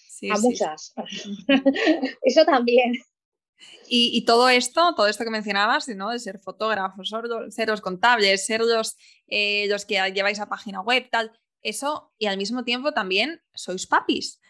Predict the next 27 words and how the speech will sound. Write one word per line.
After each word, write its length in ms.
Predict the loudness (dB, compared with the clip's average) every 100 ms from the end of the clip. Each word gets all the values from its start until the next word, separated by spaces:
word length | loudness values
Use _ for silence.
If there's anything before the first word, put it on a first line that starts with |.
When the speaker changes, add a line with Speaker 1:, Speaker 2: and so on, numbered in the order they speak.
| _ -8
Speaker 1:
¿no? 160 | -4 0
Tenéis 300 | 2 0 0
una 160 | 0
familia, 640 | 2 0 4 6 6 4 -2
Speaker 2:
Uf. 60 | -2
Speaker 1:
tenéis 220 | -2 -2
responsabilidades, 1000 | -6 -10 -4 -2 0 0 2 2 0 -4
ya 120 | -6
no 100 | -6
sois 220 | -8 -8
solamente 400 | -8 -8 -6 -6
vosotros, 640 | -6 -8 -8 -4 -2 -2
sino, 440 | -2 -6 -6 -6 _ _
bueno, 260 | -10 -8 -4
que 100 | 0
la 120 | 2
vida, 460 | 2 2 2 0 -6
pues, 280 | -8 -8 -10 _ -20 _ _ _ -6
entre 280 | -2 -2 2
Speaker 2:
Sigue. 0 |
Speaker 1:
comillas, 340 | 6 6 6
se 60 | 2
ha 80 | 0
complicado 680 | 0 0 0 2 4 4 4
o 120 | 0
se 220 | -2 -4 0
ha 300 | 2 0